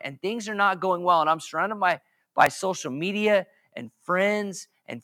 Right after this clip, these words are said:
family that are always negative, how do I get out of that spot? Psalm one oh three. He writes this. Psalm a hundred and three. David actually wrote most of the Psalms.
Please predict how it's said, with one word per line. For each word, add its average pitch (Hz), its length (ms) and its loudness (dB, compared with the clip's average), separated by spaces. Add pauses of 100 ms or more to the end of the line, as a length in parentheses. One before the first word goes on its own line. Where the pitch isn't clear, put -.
(100)
family 202 420 -2
that 160 160 2
are 135 180 0
always 214 540 2
negative, 175 640 -4 (380)
how - 160 -8
do 226 60 0
I 240 100 0
get 185 380 -8
out 156 240 -4
of 175 140 -10
that 139 220 -2
spot? - 560 -4 (2000)
Psalm 151 600 0
one 156 380 -6
oh 156 220 -6
three. 113 460 -8 (600)
He 196 140 -10
writes 185 380 0
this. - 420 -16 (640)
Psalm 180 320 4
a 165 60 0
hundred 202 300 0
and 196 120 -10
three. 131 420 -6 (2250)
David 196 280 -2
actually 190 280 -4
wrote 170 180 0
most 151 240 -4
of 135 40 -14
the 127 60 -8
Psalms. - 520 -8